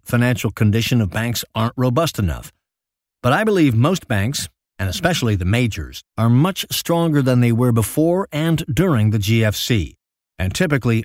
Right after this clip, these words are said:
much stronger than S V B. Interestingly, Canada, Australia, and Britain function very well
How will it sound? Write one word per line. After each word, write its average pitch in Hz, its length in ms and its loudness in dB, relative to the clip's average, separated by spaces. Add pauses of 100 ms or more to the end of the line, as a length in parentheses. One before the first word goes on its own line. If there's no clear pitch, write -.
much 135 440 0
stronger 95 640 -4
than 120 140 2
S 95 200 -2
V 98 180 -4
B. 87 420 -4 (1500)
Interestingly, 147 840 2 (160)
Canada, 185 500 0
Australia, 156 560 0
and 120 160 2
Britain 139 320 0
function 123 480 2
very 156 400 2
well 107 320 -2